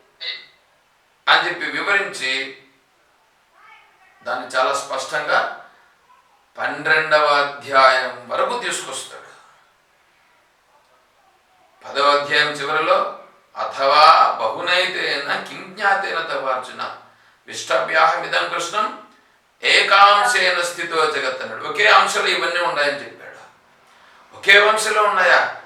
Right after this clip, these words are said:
అట్లయితే నేను దాన్ని చూడొచ్చునా?" అని అడిగాడు. "ఎందుకు చూడకూడదు నాయనా? చూడొచ్చు, బ్రహ్మాండంగా చూడొచ్చు. కాకపోతే నీ దృష్టితో నువ్వు చూడలేవు.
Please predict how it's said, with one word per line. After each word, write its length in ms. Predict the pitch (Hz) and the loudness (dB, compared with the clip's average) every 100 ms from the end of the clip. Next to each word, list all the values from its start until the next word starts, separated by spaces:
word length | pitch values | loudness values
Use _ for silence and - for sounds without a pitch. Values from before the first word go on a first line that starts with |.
| - | 0
అట్లయితే 340 | 165 214 220 | 2 4 2
నేను 240 | 208 202 196 | 2 2 2
దాన్ని 280 | 180 180 | 2 0
చూడొచ్చునా?" 400 | 190 196 190 180 | 0 0 0 -2
అని 320 | 175 175 143 135 | 0 0 -2 -2
అడిగాడు. 420 | 127 123 - - - _ _ _ _ _ _ _ _ _ _ _ _ _ _ _ _ 156 | -4 -8 -10 -14 -20 _ _ _ _ _ _ _ _ _ _ _ _ _ _ _ _ -18
"ఎందుకు 220 | 165 180 | -12 -10
చూడకూడదు 380 | 185 180 170 160 | -6 -4 -4 -4
నాయనా? 400 | 156 - - - - | -4 -4 -6 -10 -14
చూడొచ్చు, 260 | - - - | -12 -12 -12
బ్రహ్మాండంగా 540 | 131 135 123 113 - | -10 -8 -4 -4 -6
చూడొచ్చు. 320 | - - - - | -12 -16 -16 -2
కాకపోతే 680 | - - - - - - - | 0 0 -2 -4 -4 -6 -10
నీ 260 | 143 151 147 | -8 -8 -8
దృష్టితో 320 | 147 160 175 | -12 -10 -8
నువ్వు 200 | 151 143 | -8 -10
చూడలేవు. 540 | 143 143 - - - | -8 -6 -4 -4 -6